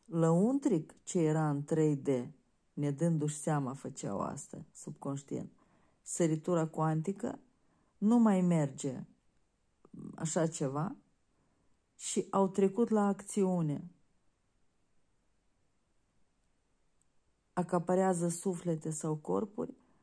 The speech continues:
abuziv, acționând, nu dinăuntru, ci din afară. E invers. Ai să înțelegi pe parcurs despre ce e vorba. Și asta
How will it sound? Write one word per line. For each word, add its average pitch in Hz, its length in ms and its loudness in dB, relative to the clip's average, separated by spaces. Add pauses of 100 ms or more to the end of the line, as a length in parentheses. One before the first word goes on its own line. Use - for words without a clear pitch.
(480)
abuziv, 170 880 -2 (880)
acționând, 196 1000 4 (280)
nu 156 240 2
dinăuntru, 180 840 2
ci - 120 -8
din 175 240 0
afară. 170 600 0 (880)
E 185 360 -2
invers. 170 760 2 (420)
Ai 185 80 0
să 175 120 -8
înțelegi 190 400 0
pe 180 80 -10
parcurs 170 500 -4
despre 160 320 -8
ce - 180 -8
e - 60 -2
vorba. - 440 -6 (1000)
Și - 340 -4
asta 175 680 -2